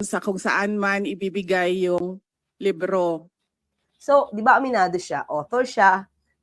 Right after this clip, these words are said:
Speaker 2: nagkalat yung pangalan niya sa libro. So,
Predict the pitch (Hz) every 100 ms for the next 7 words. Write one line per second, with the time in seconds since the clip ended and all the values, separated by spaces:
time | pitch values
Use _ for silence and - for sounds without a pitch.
0 | 196 208 - - 196 202 185 175 - 202
1 | 196 190 185 180 170 160 160 131 127 _
2 | _ _ - 226 214 175 226 220 151 _
3 | _ _ _ _ _ - - 311 269 269